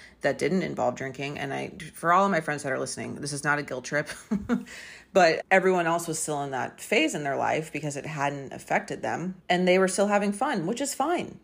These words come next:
which is fine. They were happy and paying their bills and still drinking, and they're in college and getting a degree, and they were good.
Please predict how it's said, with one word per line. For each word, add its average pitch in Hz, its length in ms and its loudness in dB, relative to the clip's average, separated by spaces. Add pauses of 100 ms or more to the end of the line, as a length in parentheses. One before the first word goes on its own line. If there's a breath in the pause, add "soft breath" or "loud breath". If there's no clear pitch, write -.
(380)
which 190 160 -2
is 214 120 -4
fine. 226 340 -2
They 156 100 0
were 151 120 0
happy 185 580 0
and 151 240 -8
paying 208 260 2
their 214 120 0
bills 202 400 4
and 156 120 -4
still 202 240 -2
drinking, 220 520 -2
and 143 180 -6 (240 loud breath)
they're 175 160 0
in 214 100 0
college 202 460 4
and 151 100 -4
getting 185 220 0
a 190 40 -2
degree, 190 380 -2
and 147 160 -4
they 165 120 0
were 220 100 -2
good. 202 680 0